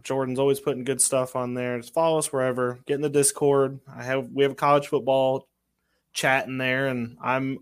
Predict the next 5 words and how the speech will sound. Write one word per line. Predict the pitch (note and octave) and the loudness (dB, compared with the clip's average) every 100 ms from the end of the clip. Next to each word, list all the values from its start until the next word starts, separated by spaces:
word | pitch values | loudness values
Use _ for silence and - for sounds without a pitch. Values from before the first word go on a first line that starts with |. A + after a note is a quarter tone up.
| - | -6
updating | C#3+ C#3+ C#3+ C#3 C#3 | -2 2 2 2 0
that | C#3 - - | -2 -4 -2
every | D3+ D3+ D3+ D3+ | -2 -2 -2 -2
week. | B2+ A#2+ A#2 - _ _ _ _ _ _ _ _ | -2 -4 -6 -18 _ _ _ _ _ _ _ _
So, | - E3 B2 | 2 4 4